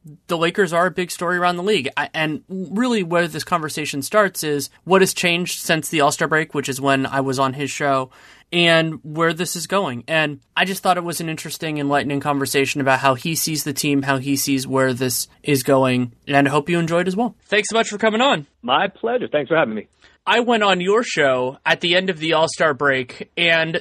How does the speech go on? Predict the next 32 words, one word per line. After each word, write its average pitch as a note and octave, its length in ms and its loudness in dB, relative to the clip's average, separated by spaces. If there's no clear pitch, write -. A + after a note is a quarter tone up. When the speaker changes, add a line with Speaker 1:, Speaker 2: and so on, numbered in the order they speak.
Speaker 1:
things B3+ 340 0
have - 160 -4
changed G3 500 -4
a, D#3 100 -2
just G4+ 240 0
a G#4 60 4
little F4+ 320 2
bit A3+ 400 0
for, G3+ 200 -4
for A3+ 220 2
the G#3 140 0
Los G#3 180 2
Angeles G3+ 400 -2
Lakers F#3+ 440 -2
since F#3 240 -2
then. D#3 500 0
And F3+ 340 2
I G3 80 2
think C#4 180 0
I'll C4+ 80 2
start A3 300 0
this G#3+ 180 -4
with F#3+ 140 0
an E3+ 100 -2
open-ended F#3 520 0
question, F3+ 420 0
which C#3+ 200 -2
is, C3+ 300 -2
what A3 320 0
to A#3+ 140 -2
you F#3+ 560 0
is, D#3+ 360 -2